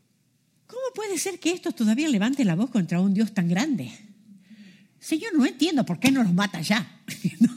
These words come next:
Como que, como que, "Oh, si tú hicieras morir al impío". Como que ya David no tiene, acuérdense que David era un guerrero, ¿no?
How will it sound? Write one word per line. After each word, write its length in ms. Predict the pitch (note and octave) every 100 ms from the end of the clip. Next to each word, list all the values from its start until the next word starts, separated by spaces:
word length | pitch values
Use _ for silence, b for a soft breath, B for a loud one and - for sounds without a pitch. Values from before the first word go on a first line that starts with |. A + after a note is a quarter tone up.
| B3+
Como 240 | - C4+ -
que, 200 | - - B C4+ A3+
como 120 | B3 G#3
que, 180 | G3 B C4
"Oh, 240 | C4 D#4+ D#4
si 180 | C4+ G3+
tú 100 | B3+
hicieras 420 | G3 A#3 B3+ G3+
morir 280 | E3 A#3 C#4
al 100 | F3
impío". 440 | D#3 C4 C4+ A#2+ - _ -
Como 240 | G3 F#3
que 520 | F3+ F3 E3 B2 - _ _ -
ya 160 | G#3+ A3
David 300 | G3 F#3+ C4
no 100 | A#3
tiene, 300 | F#3+ F#3+ D#3+ B -
acuérdense 400 | E3 A3 E3+ G#3
que 80 |
David 220 | E3+ D3+ F3+
era 60 |
un 100 | D#3+
guerrero, 420 | C#3+ E3+ D#3+ C#3
¿no? 120 | D#3